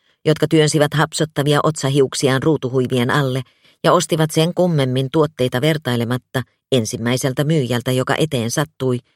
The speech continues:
sen, minkä tarvitsivat. Taloudellisesti ajatteleva kaupunkilaisrouva saattoi vain paheksua semmoista.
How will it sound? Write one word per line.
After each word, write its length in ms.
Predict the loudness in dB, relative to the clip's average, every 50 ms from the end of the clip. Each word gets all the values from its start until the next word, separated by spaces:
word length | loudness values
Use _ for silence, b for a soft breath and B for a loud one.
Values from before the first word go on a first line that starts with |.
| _ _ -8
sen, 300 | -2 -2 -2 -2 -2 -4
minkä 220 | -6 -4 -6 -4
tarvitsivat. 640 | -2 -2 -2 -2 -4 -10 -12 -10 -10 -10 -10 -10 -12 -12 -18 -20 _ _ _ _ _ _ _ _ _ _ _ _ _ _ _ _ _ _ _ _ _ _ _ _ _
Taloudellisesti 920 | -2 0 2 4 4 4 2 0 -2 -2 -2 -2 -2 -2 -2 -2 0 0
ajatteleva 520 | 2 2 2 0 0 0 0 0 2 0 2
kaupunkilaisrouva 920 | 2 0 0 0 -2 -6 -4 -4 -2 -2 -2 -2 -2 -2 -2 0 0 -2 -2
saattoi 440 | 0 0 -2 -2 -2 -2 -2 0 0
vain 220 | 0 0 0 0
paheksua 560 | -2 -2 -2 -2 -6 -8 -10 -8 -6 -6 -6 -6
semmoista. 640 | -6 -6 -6 -6 -6 -6 -8 -8 -10 -10 -12 -12